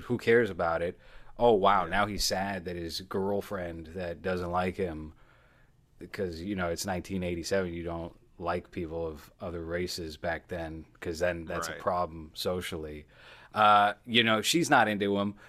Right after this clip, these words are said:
Speaker 1: And then you have Will, and, uh, Will is, you know, a little confused gay boy who's just sitting in a van the whole time crying. The enti-,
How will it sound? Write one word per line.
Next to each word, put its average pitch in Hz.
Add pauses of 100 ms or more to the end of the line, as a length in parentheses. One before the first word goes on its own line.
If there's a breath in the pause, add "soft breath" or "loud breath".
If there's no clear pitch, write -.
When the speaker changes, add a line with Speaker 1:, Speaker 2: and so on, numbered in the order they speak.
(380 soft breath)
Speaker 1:
And 127
then 143
you 147
have 135
Will, 131 (640)
and, 123
uh, 117
Will 143
is, 101
you 107
know, 110
a -
little 110
confused 107
gay 107
boy 101
who's 92
just -
sitting 123
in 110
a 101
van 104
the 101
whole 101
time 101
crying. 98
The 101
enti-, 98